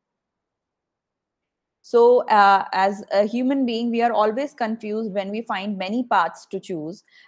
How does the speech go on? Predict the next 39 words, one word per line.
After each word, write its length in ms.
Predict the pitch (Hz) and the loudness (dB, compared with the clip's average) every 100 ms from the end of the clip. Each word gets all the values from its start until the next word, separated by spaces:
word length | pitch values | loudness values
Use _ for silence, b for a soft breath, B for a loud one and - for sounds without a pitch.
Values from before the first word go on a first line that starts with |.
| - | -6
and 260 | 202 208 | -4 -4
we, 440 | 220 233 240 233 - | -4 -4 -6 -6 -2
uh, 200 | 202 196 | 2 2
want 320 | 190 196 202 | 2 0 0
to 100 | 208 | -6
go 240 | 214 202 214 | -2 0 0
on 160 | 202 196 | 0 -4
a 40 | |
correct 420 | 202 190 208 - - | -2 0 0 -2 -2
path. 240 | 170 156 | 0 0
So 100 | - | -6
there 380 | 208 214 220 233 - | -4 -2 -2 -4 -8
we 320 | 214 220 - _ - | -8 -8 -12 _ -10
feel 240 | 226 226 208 | -8 -6 -4
a 60 | |
need 380 | 202 190 190 190 - | -4 -4 -6 -8 -4
of 120 | 175 175 | -4 0
a, 240 | 185 180 - 147 | 0 0 -4 -8
uh, 60 | 170 | -8
you 140 | 170 | -6
know, 160 | 170 175 | -6 -6
guidance 480 | 160 160 151 165 175 | -4 -4 -4 -8 -10
and 120 | - | -10
counselor, 560 | - 185 226 - 147 147 - b b - | -6 -6 -6 -6 -6 -6 -10 b b -8
and 120 | 226 | -6
how 380 | 233 269 277 302 | 0 4 6 4
this 220 | 233 233 | 2 -4
can 240 | - 214 208 | -4 -2 -2
be 120 | 220 | -4
applied 640 | - 190 190 185 185 196 190 - | -4 0 4 4 4 0 -4 -6
in 400 | 190 190 190 175 - | -6 -6 -8 -8 -8
education 600 | 180 190 196 208 247 247 | -10 -2 -2 -2 -4 -6
area, 360 | 190 180 160 190 226 | -6 -4 -4 -4 -6
this 180 | - | -10
we 140 | - 196 | -6 -4
are 80 | 160 | -4
going 240 | 170 143 | -6 -10
to 80 | 156 | -10
discuss. 760 | 123 - - 107 - - - | -12 -12 -16 -18 -18 -20 -20